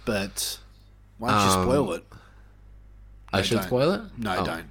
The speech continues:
Speaker 1: don't.
Speaker 2: Um, yeah, I, I didn't see it. I, I saw
Speaker 1: I
Speaker 2: the
Speaker 1: do,
Speaker 2: first
Speaker 1: I do remember. I do remember it.
Speaker 2: I,
Speaker 1: Yep, yep, yep.
Speaker 2: I, I picked the first one, but not the second one.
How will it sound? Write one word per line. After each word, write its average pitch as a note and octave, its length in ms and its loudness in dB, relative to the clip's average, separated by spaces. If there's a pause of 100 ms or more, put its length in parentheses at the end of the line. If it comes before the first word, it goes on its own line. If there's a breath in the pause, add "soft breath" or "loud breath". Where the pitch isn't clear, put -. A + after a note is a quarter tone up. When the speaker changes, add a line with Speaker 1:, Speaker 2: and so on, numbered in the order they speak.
(160)
Speaker 1:
don't. - 1500 -16
Speaker 2:
Um, F#2 440 -2 (920)
yeah, A2 300 4 (240)
I, A#2+ 260 8
I - 20 8
didn't D3+ 220 4
see A#2 140 4
it. E2+ 140 2
I, B2 220 6
I C#3+ 40 6
saw C3+ 100 10
Speaker 1:
I C3+ 120 12
Speaker 2:
the D#3 60 6
Speaker 1:
do, C#3 140 8
Speaker 2:
first C#3 140 8
Speaker 1:
I C3 120 10
do A#2+ 220 0
remember. G#2 380 0
I G2 140 -4
do G#2 140 -4
remember F#2+ 280 -6
it. - 40 2
Speaker 2:
I, E2+ 80 4
Speaker 1:
Yep, - 200 -8
yep, F2+ 160 -14
yep. - 200 -18
Speaker 2:
I, B2+ 240 4
I B2+ 40 6
picked - 480 -4
the F3 80 2
first A2 480 0
one, E3 380 0 (540 soft breath)
but G#2+ 140 6
not A2 180 0
the G2 60 -6
second F2 340 -4
one. G1+ 180 -10